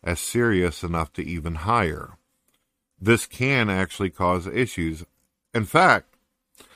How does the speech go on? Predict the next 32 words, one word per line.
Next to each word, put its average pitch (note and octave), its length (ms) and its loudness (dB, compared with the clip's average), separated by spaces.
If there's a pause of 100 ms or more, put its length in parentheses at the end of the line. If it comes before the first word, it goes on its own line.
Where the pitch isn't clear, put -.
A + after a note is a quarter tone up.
(340)
I'm E3+ 240 -2
willing F3 320 0
to A#2+ 80 2
share B2 340 4
some A2 220 -4
very G#2+ 240 6
personal G2+ 520 0
things F#2+ 320 -4
about F2+ 300 0
myself F#2+ 680 2
in F#2+ 120 0
order F#2+ 280 0
to F#2 140 0
show B2 320 0
you F2 280 0
how F2 360 2 (460)
jokes G#2 460 4
have F#2 140 -2
actually F#2 380 2
been E2+ 240 -2
used F2+ 400 0
as E2 160 -4
a E2+ 80 -2
weapon E2 640 -2 (360)
and F2 200 -2
used A#2 500 2
to F#2 100 0
deliberately B2+ 880 0
and G2+ 140 -2
intentionally F#2+ 720 -4
harm A2 460 2
me. D#2+ 280 -8